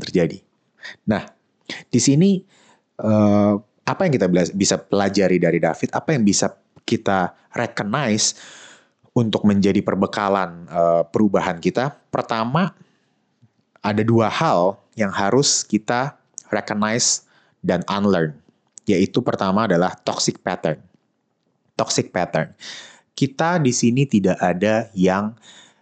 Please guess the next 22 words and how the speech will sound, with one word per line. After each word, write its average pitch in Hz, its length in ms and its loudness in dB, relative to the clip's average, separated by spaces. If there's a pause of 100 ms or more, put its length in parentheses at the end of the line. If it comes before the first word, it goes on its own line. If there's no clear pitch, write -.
(280)
lolos 95 580 0
atau 95 220 -2
lepas 95 640 -2
dari, 92 500 2 (280)
eh, 78 400 0 (1040)
pattern-pattern 95 800 -4
yang 98 320 -2
tertanam 92 760 -4 (360)
dari 87 320 2
di, 90 160 0
eh, 82 200 0
pada 92 360 -4
diri 87 240 2
kita - 160 -2
selagi, 82 360 -2
eh, 76 520 0
selagi 85 320 -2
kita 170 240 0 (280)
tumbuh 98 320 2
dewasa. 76 480 0 (400)
Kita 87 240 -2
dibesarkan 80 1300 -2